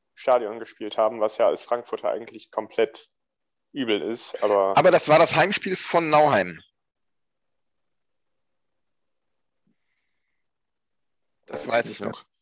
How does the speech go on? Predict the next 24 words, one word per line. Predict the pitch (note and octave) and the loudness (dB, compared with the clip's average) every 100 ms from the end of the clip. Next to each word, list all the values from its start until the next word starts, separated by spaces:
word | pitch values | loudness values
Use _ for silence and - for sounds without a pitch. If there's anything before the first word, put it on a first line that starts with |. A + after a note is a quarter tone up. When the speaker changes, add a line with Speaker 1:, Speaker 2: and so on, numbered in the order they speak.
| _ _ - | _ _ -6
Speaker 2:
Das | - | -2
war, | C#3 C3+ | 2 2
das | B2+ | 2
war | C3 | 2
Nauheim, | A#2+ C3+ D3 C#3+ D3 | 6 6 6 2 0
die | C3+ A#2+ | -4 0
ihr | A2+ | 2
Heimspiel | A#2+ D3 - - C#3 C3 - - | 2 -2 -4 -4 -4 -4 -8 -4
nach | A#2+ | -4
Offenbach | A2+ C3 A#2 G2 - | -4 -8 -4 -4 -4
verlegt | - - - - | -10 -10 -12 -10
haben. | - E3 _ _ _ _ _ _ _ _ _ _ _ _ _ _ _ _ _ _ _ _ - | -8 -10 _ _ _ _ _ _ _ _ _ _ _ _ _ _ _ _ _ _ _ _ -10
Und | A#2 | -8
Frankfurt | - A#2+ D#3 G3+ | 2 2 2 -2
hat | E3 D3 | -2 -2
im | - C#3 C3+ - | -6 -8 -6 0
eigenen | A#2 A#2+ A#2 A#2 | 4 4 2 -2
Fußballstadion, | - C3 - G#2+ - G2 G2 F#2 F#2 | -6 -12 -4 -4 0 0 2 0 -4
da | G#2 G#2+ | -6 -6
wo | G#2+ | -4
die | - | -2
Eintracht | G#2 G#2 G2 | -2 -2 -8
sonst | - G#2+ - | -8 -14 -12
spielt, | - G2 - | -10 -10 -10